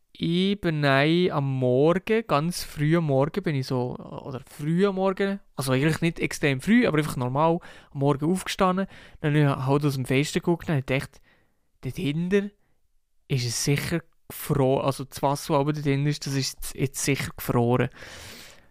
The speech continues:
Ähm, habe ich, das ist vor zwei Wochen oder so gewesen. Jetzt ist es nicht mehr gefroren, aber auf jeden Fall bin ich dann dort hergegangen,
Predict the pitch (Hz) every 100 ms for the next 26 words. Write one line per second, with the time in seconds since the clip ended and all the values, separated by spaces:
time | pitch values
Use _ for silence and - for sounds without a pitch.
0 | - - 127 123 123 - - - _ -
1 | - 139 135 131 123 135 131 120 - -
2 | - 135 131 143 131 156 147 - 139 135
3 | - 135 131 _ - - _ _ _ _
4 | - - _ - - 156 143 151 131 147
5 | 165 - 147 135 131 139 143 175 185 185
6 | 180 135 131 147 165 135 143 170 175 165
7 | 170